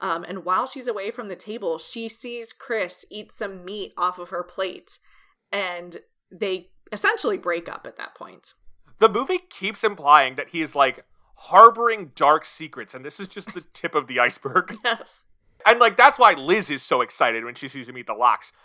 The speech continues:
Speaker 2: She's like, "This whole man is a house of cards.
Speaker 1: He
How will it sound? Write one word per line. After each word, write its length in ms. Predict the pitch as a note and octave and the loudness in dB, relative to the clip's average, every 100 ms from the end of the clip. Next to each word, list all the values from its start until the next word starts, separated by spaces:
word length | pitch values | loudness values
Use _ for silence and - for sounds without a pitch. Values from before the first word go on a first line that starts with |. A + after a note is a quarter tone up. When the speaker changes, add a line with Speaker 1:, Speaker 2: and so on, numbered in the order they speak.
| - | -12
Speaker 2:
She's 200 | - E3 | -6 -2
like, 200 | C#3 - - | -2 -2 0
"This 140 | A3 | 0
whole 220 | G#3 G3+ F#3 | 4 4 6
man 300 | D#3+ F3+ D#3 | 4 4 2
is 100 | C3 | -2
a 60 | |
house 340 | A#2 - D#3+ - | -4 -2 -4 -6
of 160 | A2 | -18
cards. 600 | - D3 B2 G2+ A#2+ - _ _ _ | -4 0 0 -2 -12 -20 _ _ _
Speaker 1:
He 480 | _ C4 C4 F#3 | _ -10 -8 -6